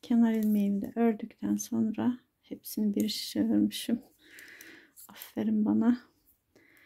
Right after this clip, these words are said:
Bu, e, bir tur önce artırdığım ilmek. Bunu bu turda döndürüp örmüştüm. Şimdi yine başa geldiğim için şişimi başlamadan önce burada bir ilmek atıyorum.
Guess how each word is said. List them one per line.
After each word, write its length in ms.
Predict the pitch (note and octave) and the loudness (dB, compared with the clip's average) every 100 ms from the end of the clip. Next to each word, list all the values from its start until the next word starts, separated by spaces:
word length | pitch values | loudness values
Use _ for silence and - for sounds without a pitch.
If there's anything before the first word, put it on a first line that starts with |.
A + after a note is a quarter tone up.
| _ _ - | _ _ 4
Bu, 280 | C4+ D#4 D4+ - | 8 8 8 -4
e, 40 | A3 A3 A3 | -2 0 0
bir 180 | G#3+ B3+ | 2 0
tur 140 | - B3 | 2 6
önce 280 | A#3+ A#3+ | 6 6
artırdığım 600 | A#3 A3 - A3 A#3 B3 | 4 0 0 -2 4 6
ilmek. 580 | A3 G#3 G3+ C#4 - - _ | 6 6 4 4 2 -14 _
Bunu 380 | A3 A3+ A3 - _ _ _ _ _ _ - | 0 2 2 -4 _ _ _ _ _ _ -6
bu 100 | A#3+ | -6
turda 420 | - G#3+ G#3 G3 - | 0 2 4 2 2
döndürüp 400 | G#3+ G#3 G#3+ G#3 | 4 4 4 2
örmüştüm. 680 | G#3 G#3 G3+ - - D4+ | 4 4 2 0 2 2
Şimdi 680 | D4+ - B3+ G#3+ G3+ B3+ D#4+ - _ _ _ _ _ | 2 6 6 6 6 6 6 0 _ _ _ _ _
yine 440 | A3+ A#3 G#3+ F#3+ - - | 6 8 8 2 -2 -4
başa 320 | A3 G#3 F#3+ | -4 -2 -4
geldiğim 600 | G3 G#3+ G#3+ G3 F#3+ - | 0 0 2 0 2 2
için 680 | B3 - G#3 G#3 C4+ D4+ - _ _ _ _ _ _ _ | 2 0 2 8 8 6 -8 _ _ _ _ _ _ _
şişimi 500 | - B3+ A#3+ A3+ G#3 | -6 -4 2 2 4
başlamadan 680 | A3+ A#3+ - G#3+ G3+ - - | 2 2 0 -2 0 -2 2
önce 680 | A#3 G#3+ G#3 G3+ G#3+ C4+ C4+ | 4 4 2 0 4 6 6
burada 360 | A#3 G#3 G#3 G#3 | 2 -2 -4 -2
bir 140 | - | -2
ilmek 540 | - A#3 G3+ - - - | 2 2 2 0 -4 -10
atıyorum. 840 | A3+ G#3+ - B3+ B3+ C4+ C#4 D#4 | -10 -8 -2 2 8 10 12 10